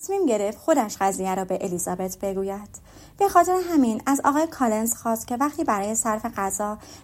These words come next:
به لانگبور برمیگردد، هیچ اشاره‌ای به ماوقع نکند. آقای کالنز هم با کمال مسرت قول داد که رازدار باشد.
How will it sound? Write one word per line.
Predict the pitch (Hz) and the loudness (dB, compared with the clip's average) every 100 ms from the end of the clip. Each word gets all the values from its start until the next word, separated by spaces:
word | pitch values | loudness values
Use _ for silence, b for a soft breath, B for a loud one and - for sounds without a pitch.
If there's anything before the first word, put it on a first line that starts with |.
| - | -2
به | 392 | 2
لانگبور | 359 330 311 330 | 4 4 2 2
برمیگردد، | 226 202 202 196 208 214 226 233 - - | 2 -2 -4 -4 -2 -2 -2 -4 -8 -4
هیچ | 440 - | -4 -2
اشاره‌ای | 220 214 202 185 202 226 | -4 -2 -2 -2 -2 -2
به | 226 202 | -4 -2
ماوقع | 185 175 185 185 196 | -2 -2 -4 -6 -4
نکند. | 240 233 202 190 208 208 - - B B B - | -4 -4 -8 -12 -12 -16 -20 -20 B B B 2
آقای | 466 453 453 370 | 4 4 2 2
کالنز | 330 330 320 | 4 4 4
هم | 311 | 4
با | 254 | 4
کمال | 220 220 185 185 185 190 | 4 0 0 0 0 -2
مسرت | 196 214 254 240 262 262 | -2 0 0 2 0 0
قول | 208 190 | 0 0
داد | 175 180 | 0 -4
که | - 220 | -4 -2
رازدار | 226 226 226 - 190 180 | 2 2 2 0 -2 -4
باشد. | 180 196 220 220 | -10 -8 -10 -12